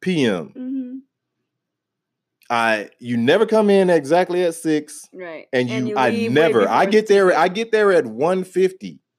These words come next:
Speaker 2: Yeah. And you're
Speaker 1: And
Speaker 2: already
Speaker 1: you're
Speaker 2: gone.
Speaker 1: gone already.
Speaker 2: Yeah.
Speaker 1: I never see you.
Speaker 2: Yeah.
Speaker 1: But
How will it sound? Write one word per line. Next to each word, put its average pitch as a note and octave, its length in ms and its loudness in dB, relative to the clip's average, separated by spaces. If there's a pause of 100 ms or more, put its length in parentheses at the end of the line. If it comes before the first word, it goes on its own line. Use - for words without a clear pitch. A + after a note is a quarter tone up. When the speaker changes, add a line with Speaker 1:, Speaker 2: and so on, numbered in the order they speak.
(120)
Speaker 2:
Yeah. C3+ 260 -12 (520)
And F#3+ 200 -16
you're G3 240 -4
Speaker 1:
And F#3 80 0
Speaker 2:
already D3 140 2
Speaker 1:
you're C#3+ 120 4
Speaker 2:
gone. B2 300 2
Speaker 1:
gone - 20 0
already. E2+ 420 -2
Speaker 2:
Yeah. B2+ 260 -12
Speaker 1:
I A2+ 100 0
never A#2+ 300 0
see - 180 -12
you. D#2 320 -12
Speaker 2:
Yeah. E3+ 260 -14 (580)
Speaker 1:
But B2 300 0